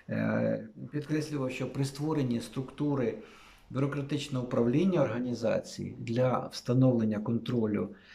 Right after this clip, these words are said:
над, е, системами застосовують методи наукового менеджменту, які описують різні моделі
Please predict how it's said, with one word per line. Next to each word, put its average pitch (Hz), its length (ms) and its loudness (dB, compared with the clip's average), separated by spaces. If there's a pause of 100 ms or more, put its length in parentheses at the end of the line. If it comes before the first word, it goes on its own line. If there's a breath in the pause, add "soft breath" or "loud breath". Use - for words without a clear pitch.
(240 loud breath)
над, 110 400 0
е, 104 600 2
системами 165 720 2
застосовують 170 840 2
методи 135 460 4
наукового 117 640 0
менеджменту, - 760 -6 (400 soft breath)
які 131 220 0
описують 131 760 0
різні 107 560 2 (500 soft breath)
моделі 147 680 4